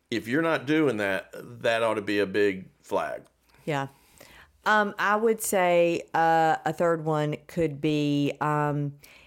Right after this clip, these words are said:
Speaker 2: if we were, if I were talking to you and we were, whoever's listening, and we were having a cup of coffee,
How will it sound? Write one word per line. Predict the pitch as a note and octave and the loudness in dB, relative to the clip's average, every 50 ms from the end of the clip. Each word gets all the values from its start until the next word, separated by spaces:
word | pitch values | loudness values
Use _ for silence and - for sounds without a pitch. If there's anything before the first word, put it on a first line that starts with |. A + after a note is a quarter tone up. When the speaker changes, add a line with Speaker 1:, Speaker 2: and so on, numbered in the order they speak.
| _ _ _ | _ _ _
Speaker 2:
if | F3+ F3 E3 | -4 -2 0
we | F#3+ G#3+ A3 A3 | 0 2 2 2
were, | G#3+ G#3+ | 2 2
if | - - F3+ G#3 | 2 0 0 2
I | F#3+ G3 | 2 2
were | G3+ G3 F#3+ | 2 2 0
talking | F#3+ G3 F#3 F#3 F3+ F#3 F#3+ F3+ F3 | 0 0 -2 -2 -2 -2 -4 -4 -2
to | |
you | E3 E3+ E3+ E3 E3 D#3+ D#3+ | -2 0 0 2 2 2 2
and | D#3+ D#3+ | 2 2
we | D#3+ D#3+ D#3+ | 2 2 2
were, | D#3 D#3+ D#3+ D#3 D#3 D3+ - - _ _ | 2 4 4 4 2 2 -2 -4 _ _
whoever's | - E3+ E3+ E3+ E3 D#3 D#3+ D#3+ D#3 - | -4 0 0 0 2 2 0 -2 -2 0
listening, | E3 D3 C#3+ D3 - D3 C#3 C#3 C#3 - | -2 -2 -2 -4 -4 -4 -4 -4 -4 -6
and | - D3 D3 D3+ D3+ | -4 -4 -4 -2 0
we | D#3 D#3 D#3 D#3+ | 0 0 0 2
were | D#3 D#3 D#3 D3+ | 2 0 0 0
having | D3 D3+ D3+ D3+ D3+ C#3+ | 0 0 -2 -2 -2 -4
a | C#3+ | -4
cup | C#3+ - D#3 - | -4 -4 -6 -6
of | D3 - | -6 -6
coffee, | - D#3 D3+ D3 C#3+ - - D3 C#3 C3+ C3+ | -2 -2 -2 -2 -2 -2 -2 0 0 -2 -4